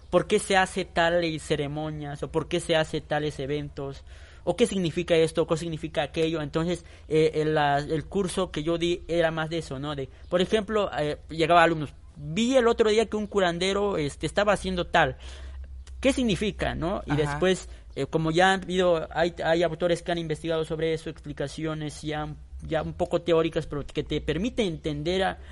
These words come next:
Speaker 1: bien, este, eh, eh, el por qué se hace. Entonces ya fue como que muy enriquecedor para los alumnos.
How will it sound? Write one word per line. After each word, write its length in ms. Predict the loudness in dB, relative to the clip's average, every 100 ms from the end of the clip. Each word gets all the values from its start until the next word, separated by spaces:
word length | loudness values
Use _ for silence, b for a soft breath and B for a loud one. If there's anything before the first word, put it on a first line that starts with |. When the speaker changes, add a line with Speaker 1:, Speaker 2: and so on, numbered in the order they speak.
| B
Speaker 1:
bien, 400 | -6 0 2 2
este, 420 | 0 0 -4 -6 -4 -4
eh, 280 | -4 -6 -6
eh, 400 | -6 -8 -8 -4
el 120 | -2
por 240 | 4 4 6
qué 160 | 4
se 160 | 4 2
hace. 300 | 2 0 -6
Entonces 400 | -4 -4 -6 -2
ya 100 | -2
fue 140 | -2 -6
como 220 | -6 -6
que 80 | -4
muy 240 | -4 -4
enriquecedor 600 | -6 -8 -8 -8 -6 -6 -4
para 140 | -4
los 100 | -4
alumnos. 380 | -4 -4 -8